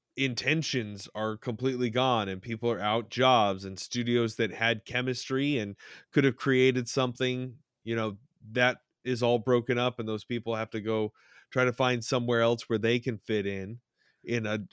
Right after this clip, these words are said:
already, you know, not great market. And then there's all of the just, like, I P that is now all consolidated and being hoarded. Like, all right, uh, I know they tweeted about, like, doing a Legacy of Kain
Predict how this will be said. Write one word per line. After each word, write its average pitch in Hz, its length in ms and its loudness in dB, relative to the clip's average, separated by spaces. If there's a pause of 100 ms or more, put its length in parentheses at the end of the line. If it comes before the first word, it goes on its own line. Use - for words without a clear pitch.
already, 123 400 4
you 110 240 -2
know, 104 300 -2
not 110 380 -2
great 113 380 0
market. 107 520 -2 (640)
And 107 140 -4
then 127 200 0
there's 117 420 0
all 123 340 4
of 113 200 2
the 110 520 -2 (120)
just, 113 300 -6
like, 104 280 -2 (420)
I 120 320 2
P 147 400 -2
that 110 180 -4
is 110 220 -6
now 117 200 0
all 120 340 2
consolidated 110 880 0
and 101 140 -8
being 113 220 -2
hoarded. 107 540 -2
Like, 98 240 0 (480)
all 156 140 -2
right, 143 260 0 (260)
uh, - 120 -16 (280)
I 120 160 -2
know 139 180 4
they 131 140 2
tweeted 151 460 0
about, 107 340 0
like, 104 260 -4
doing 110 240 -2
a 104 60 -4
Legacy 104 500 -4
of 98 120 -8
Kain 107 540 -8